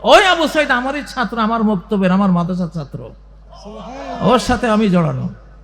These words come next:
আমার ছাত্র আব্দুর রহিমের ছাত্র, জাফরপাড়া আলিয়া,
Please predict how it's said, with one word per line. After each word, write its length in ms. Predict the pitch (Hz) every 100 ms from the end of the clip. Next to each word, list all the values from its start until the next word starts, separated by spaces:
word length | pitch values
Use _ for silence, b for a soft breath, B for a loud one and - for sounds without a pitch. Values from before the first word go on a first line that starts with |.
| - - - - - - - - - - - - -
আমার 280 | 151 214
ছাত্র 320 | 208 208 190 202
আব্দুর 360 | 190 175 202
রহিমের 320 | 196 226 233
ছাত্র, 340 | 190 185 165 175
জাফরপাড়া 600 | 160 180 202 185 202 190
আলিয়া, 340 | 190 185 165